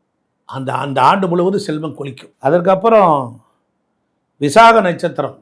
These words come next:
விசாக நட்சத்திரத்தில் இருக்கிற துலா ராசிக்காரங்களுக்கு சோழவந்தான்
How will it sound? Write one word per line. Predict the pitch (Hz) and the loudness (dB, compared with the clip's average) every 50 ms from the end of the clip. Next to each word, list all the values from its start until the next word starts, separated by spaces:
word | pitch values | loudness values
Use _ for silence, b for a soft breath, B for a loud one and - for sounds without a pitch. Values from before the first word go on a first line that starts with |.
| _ _ _ _ _ _ _ _ _ _ _ _ _ _ _ _ _ _ _ | _ _ _ _ _ _ _ _ _ _ _ _ _ _ _ _ _ _ _
விசாக | 135 123 - 233 233 233 240 | -6 2 4 4 4 4 4
நட்சத்திரத்தில் | 220 202 185 - 208 175 196 185 175 170 175 165 | 0 -2 -2 -4 -2 -2 -2 -2 -2 -2 -2 -2
இருக்கிற | 156 160 170 147 143 131 - | -2 -2 -2 -4 -4 -4 -4
துலா | 151 147 165 175 170 | -2 0 2 2 2
ராசிக்காரங்களுக்கு | 160 147 - - 143 - 139 120 123 117 110 - - - - 147 - - | 0 -2 -4 -8 -12 -14 -12 -12 -12 -12 -16 -18 -20 -20 -20 -20 -18 -8
சோழவந்தான் | - 147 170 190 220 214 208 202 196 190 175 180 170 151 135 | -2 0 4 6 6 6 4 4 0 0 2 4 4 4 2